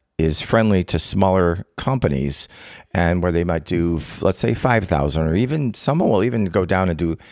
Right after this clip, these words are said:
half batches and, and maybe twenty-five hundred bottles. Um, so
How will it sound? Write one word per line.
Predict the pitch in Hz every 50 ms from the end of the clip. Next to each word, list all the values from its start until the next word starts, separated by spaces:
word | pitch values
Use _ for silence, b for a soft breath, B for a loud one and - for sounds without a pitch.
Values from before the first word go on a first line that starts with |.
| B B B
half | - 104 104 -
batches | - 92 90 95 - - 85 78 85
and, | 80 78 78 - -
and | - 76 80
maybe | 85 85 78 78
twenty-five | - - - 90 82 76 - - 76 73
hundred | - 76 67 65 -
bottles. | - 104 120 117 87 67 62 62 - - B B B B B B B B B -
Um, | - 87 85 87 85 82 82 76 - - _ _ _ _ _ _ _ _ _ - - -
so | - - - 131 113 107 101 -